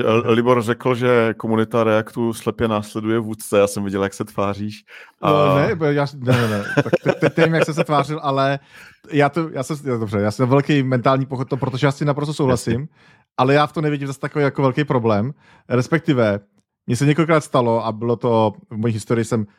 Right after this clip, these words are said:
Speaker 2: několikrát sadil na věc, kterou jsem si myslel, že je lepší, dokonce do dneška si myslím,
Speaker 1: Aha.
Speaker 2: že byla technicky lepší, a teď mluvím třeba o Elmu, eh, jakožto programovacím jazyce,
Speaker 1: Aha.
Speaker 2: který byl lepší než to, co existovalo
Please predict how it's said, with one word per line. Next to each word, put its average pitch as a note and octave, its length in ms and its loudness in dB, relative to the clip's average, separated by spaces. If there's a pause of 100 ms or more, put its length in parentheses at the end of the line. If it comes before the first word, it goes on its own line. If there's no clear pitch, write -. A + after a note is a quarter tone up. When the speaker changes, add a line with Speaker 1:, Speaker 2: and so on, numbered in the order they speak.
(240)
Speaker 2:
několikrát C#3+ 440 2
sadil C3 360 2
na A#2+ 140 2
věc, A2+ 240 0
kterou A#2+ 180 -2
jsem A#2+ 100 -2
si A#2 120 -2
myslel, A2+ 200 0
že A#2+ 100 2
je A2 100 4
lepší, B2 400 -2
dokonce G#2+ 400 0
do G2+ 120 -2
dneška A#2 280 0
si A2 140 -2
myslím, G#2 220 2
Speaker 1:
Aha. G#2+ 80 2
Speaker 2:
že - 40 2
byla G2+ 120 2
technicky G2+ 380 -2
lepší, - 320 -4
a - 20 -2
teď F#2 160 -8
mluvím G2+ 180 2
třeba - 200 -2
o - 160 -6
Elmu, A#2 360 2 (460)
eh, G#2 160 4
jakožto G2+ 300 2
programovacím G#2 380 -2
jazyce, F#2+ 440 0 (580)
Speaker 1:
Aha. G#2 160 -4
Speaker 2:
který C3 200 4
byl B2+ 160 2
lepší B2 280 0
než C#3 100 2
to, C3+ 80 -4
co C#3+ 100 -4
existovalo A#2+ 760 0